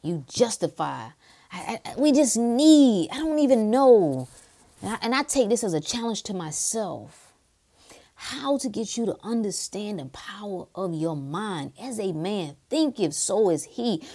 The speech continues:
When you entertain ideas that you can do nothing, "I can do nothing without him."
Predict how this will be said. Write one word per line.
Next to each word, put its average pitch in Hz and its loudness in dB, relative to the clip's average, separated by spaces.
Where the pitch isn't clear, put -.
When 202 0
you 233 2
entertain 294 0
ideas 196 2
that 196 2
you 190 8
can 247 2
do 214 2
nothing, 170 0
"I 339 4
can 294 0
do 262 4
nothing 285 0
without 277 -2
him." 247 -2